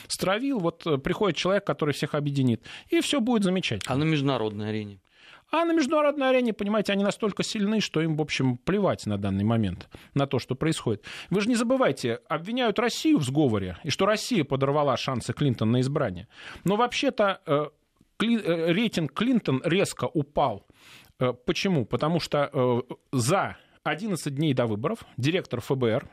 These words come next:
Speaker 1: американская контрразведка, открыл расследование против Клинтон по вопросу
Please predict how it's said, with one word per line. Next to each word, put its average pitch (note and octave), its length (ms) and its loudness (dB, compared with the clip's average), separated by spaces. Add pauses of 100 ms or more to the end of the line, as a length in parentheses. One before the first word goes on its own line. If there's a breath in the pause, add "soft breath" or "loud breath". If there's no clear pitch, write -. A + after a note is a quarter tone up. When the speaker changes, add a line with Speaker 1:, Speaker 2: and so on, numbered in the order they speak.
Speaker 1:
американская E3 560 0
контрразведка, C#3+ 680 0 (420 loud breath)
открыл G#3+ 400 -2
расследование D#3+ 580 0
против C3+ 300 -2
Клинтон A#3+ 400 0 (320 loud breath)
по A#3+ 160 2
вопросу G3 600 -2